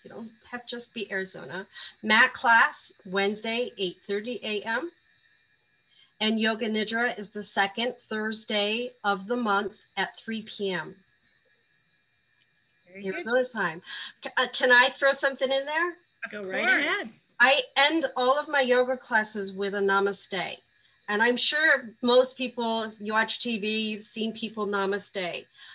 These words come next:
Speaker 1: Do you know, it means the goodness in me, the spirit, the light, that part of me sees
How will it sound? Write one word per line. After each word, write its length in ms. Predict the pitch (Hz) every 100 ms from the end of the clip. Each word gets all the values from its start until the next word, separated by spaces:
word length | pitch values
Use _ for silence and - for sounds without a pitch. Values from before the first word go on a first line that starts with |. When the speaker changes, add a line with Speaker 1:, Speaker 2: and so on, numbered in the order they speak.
| -
Speaker 1:
Do 80 | 208
you 60 | 220
know, 240 | 233 226
it 180 | - 226
means 760 | 233 233 302 214 185 392 381 - _
the 100 | 208
goodness 480 | 190 226 226 277 -
in 160 | 269 262
me, 160 | 196
the 140 | 196 226
spirit, 640 | - - 226 208 214 -
the 100 | 220
light, 580 | 214 185 175 220 - - _ _ _ - _ _ _ _
that 340 | 175 214 277 -
part 200 | 330 302
of 140 | 262
me 420 | 220 185 160 185 202 _ _
sees 440 | - - 247 233